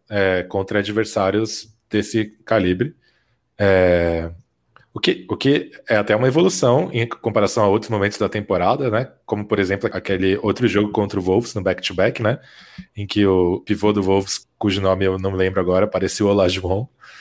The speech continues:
É, <laughs> era o Naz Reid? Era o Naz Reid, né? Que deitou no Spurs naquele jogo. Então, acho que assim, o Poeltl,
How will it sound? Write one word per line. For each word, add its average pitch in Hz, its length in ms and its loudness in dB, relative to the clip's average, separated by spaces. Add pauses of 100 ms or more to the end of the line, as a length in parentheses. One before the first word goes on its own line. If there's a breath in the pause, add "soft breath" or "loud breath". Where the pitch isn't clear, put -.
(280 loud breath)
É, 87 640 0 (400)
<laughs> - 480 -20
era 101 100 2
o 98 40 -2
Naz 104 180 2
Reid? 110 340 4
Era 95 120 2
o - 20 -2
Naz 113 200 2
Reid, 101 260 2
né? 123 300 -2 (220)
Que - 120 -16
deitou 98 680 0
no 92 160 -6
Spurs 92 380 0
naquele 92 280 -4
jogo. 95 420 0 (520)
Então, 104 540 2 (560)
acho 135 200 0
que 180 60 4
assim, 139 500 2
o 120 100 -2
Poeltl, 139 600 4